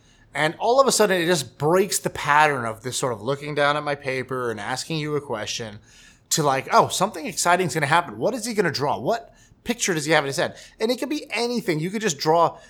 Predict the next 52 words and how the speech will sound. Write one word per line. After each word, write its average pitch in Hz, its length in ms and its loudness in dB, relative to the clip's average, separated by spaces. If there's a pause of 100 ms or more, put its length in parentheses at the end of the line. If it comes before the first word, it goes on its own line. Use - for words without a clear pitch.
(160)
you 175 140 4
know, 175 80 6
"Here's 240 240 -2
my 269 120 0
understanding 202 380 0
of 160 60 0
how 170 140 6
the 165 60 2
business 147 320 0
works. 117 460 -4 (180)
Correct 208 300 0
me 208 80 4
if 175 80 2
I'm 147 160 2
wrong, 117 220 -2
if 113 80 -6
I 156 60 2
have 143 160 4
the 127 60 -10
right 131 220 -4
picture. 110 280 -14 (380)
You 120 120 -10
got 117 160 -8
your 120 60 -8
suppliers 185 520 0
over 175 160 2
here, 147 580 -6 (340)
and 127 340 -8
then 139 80 -6
you 139 60 -6
have 139 120 -6
your 123 100 -14
customers 180 320 -4
over 143 120 -4
here. 147 180 -6
You 139 120 -4
have 120 100 -6
two 185 200 -4
segments. 113 520 -2
You 113 80 -6
have, 110 180 -6
let's 170 160 -4
call 123 280 -2
it - 100 -18
the 101 80 -10
high 208 240 2
end 196 260 -6
and 170 100 -8
the 147 60 -4
low 139 220 -2
end 120 160 -6
segment." 87 320 -12